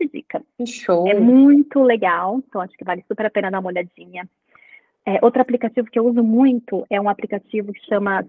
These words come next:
Speaker 1: Tripcoin, que é pra você colocar o seu budget de viagem e você controlar o seu dinheiro.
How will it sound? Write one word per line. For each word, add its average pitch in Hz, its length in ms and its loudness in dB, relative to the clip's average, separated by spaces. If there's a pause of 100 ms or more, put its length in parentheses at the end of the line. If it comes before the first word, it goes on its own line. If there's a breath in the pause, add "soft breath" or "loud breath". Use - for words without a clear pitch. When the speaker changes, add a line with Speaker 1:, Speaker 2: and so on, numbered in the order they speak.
Speaker 1:
Tripcoin, 202 760 0 (840)
que 269 60 2
é 233 60 6
pra 233 140 0
você 220 680 2 (100)
colocar 233 560 0 (200)
o 208 160 -10
seu 226 120 0
budget 202 460 -4 (140)
de 247 80 -2
viagem 220 580 -4 (420)
e 240 100 0
você 240 320 0
controlar 294 760 0
o 220 100 -12
seu 220 120 -4
dinheiro. 208 420 -4